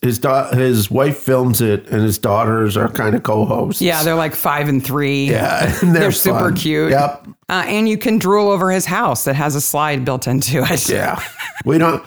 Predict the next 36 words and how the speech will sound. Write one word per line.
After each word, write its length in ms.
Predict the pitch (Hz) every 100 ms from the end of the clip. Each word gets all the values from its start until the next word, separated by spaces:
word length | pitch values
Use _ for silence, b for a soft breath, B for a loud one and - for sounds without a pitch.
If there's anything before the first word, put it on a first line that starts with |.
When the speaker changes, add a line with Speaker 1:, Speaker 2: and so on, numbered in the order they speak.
| B B
Speaker 1:
we 80 | 160
have 120 | 180
a, 180 | 160 143
we 220 | 156 151
have 100 | 160
a 80 | 131
spiral 420 | - 143 156 143
staircase, 580 | 131 156 151 127 110 101
but 180 | - 117
we 140 | 113 123
don't 140 | 113
have 120 | 110
a 40 | 226
slide. 560 | - 92 92 - -
Speaker 2:
We 80 | 147
could 340 | 156 147 - -
turn 200 | - 131
it 100 | 113
into 180 | 127 160
one, 240 | 95 95
though. 240 | 78 - - 120
Speaker 1:
Yes, 480 | 92 85 - - -
we 120 | 110
could. 380 | - 110 92 175
Speaker 2:
And 120 | 131
by 140 | 143
the 160 | 147 139
time 280 | 139 160 151
this 120 | 131
is 100 | 127
over, 220 | 143 147
we 140 | 113 117
may. 260 | 135 139
Speaker 1:
<laughs> 720 | 104 107 - - 240 - -
Speaker 2:
Who 140 | 175 156
knows? 600 | 151 147 147 - -